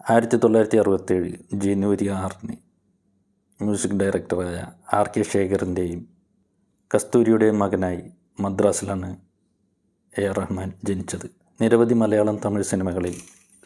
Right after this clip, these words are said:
സംഗീത സംവിധാനം നിർവഹിച്ചിട്ടുള്ള ആളാണ് ആർ കെ ശേഖർ. ചെറുപ്പത്തിൽ തന്നെ തൻ്റെ പിതാവിൻ്റെ കൂടെ സ്റ്റുഡിയോയിൽ സഹായിയായി എ ആർ റഹ്മാനും പോയിരുന്നു. കീബോർഡ് വായിച്ചിരുന്നതും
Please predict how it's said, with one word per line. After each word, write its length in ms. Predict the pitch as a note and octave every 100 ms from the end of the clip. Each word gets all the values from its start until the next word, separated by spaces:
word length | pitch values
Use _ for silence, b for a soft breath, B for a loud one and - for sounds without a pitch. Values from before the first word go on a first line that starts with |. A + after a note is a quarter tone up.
| - - -
സംഗീത 380 | - G#2 G#2+ G2+
സംവിധാനം 500 | G#2+ G#2 G2+ G2+ G2
നിർവഹിച്ചിട്ടുള്ള 600 | G2 G2 F2+ - - F#2
ആളാണ് 340 | F#2 F#2 F#2 F#2+ - _ _ _ _
ആർ 160 | G#2+ -
കെ 140 | -
ശേഖർ. 380 | - G2 G2+ - - _ _ _ _ _ _ _ _ _ _ _ _ -
ചെറുപ്പത്തിൽ 440 | A2+ A2+ B2 A#2+ A2+
തന്നെ 280 | G#2+ G2 F#2 - -
തൻ്റെ 260 | A2 G2+
പിതാവിൻ്റെ 520 | G2+ G#2 G2 G2 G2 F#2+
കൂടെ 260 | F#2 F#2+ G2 - _ _ _ _ -
സ്റ്റുഡിയോയിൽ 500 | - G#2+ G#2 G2+ G2
സഹായിയായി 720 | - G2+ G2 G2 F#2+ F#2 F2+ - _ _ _
എ 140 | A2+ G#2
ആർ 100 | G#2
റഹ്മാനും 420 | G2+ G#2 G2 F#2+ F#2
പോയിരുന്നു. 440 | - F#2+ F#2+ F#2 - _ _ _ _ _ _ _ _ _ _ _ _ _ _ -
കീബോർഡ് 380 | A2+ A#2 A#2+ A#2+
വായിച്ചിരുന്നതും 680 | A2+ A2 A2+ G#2+ G#2+ F#2+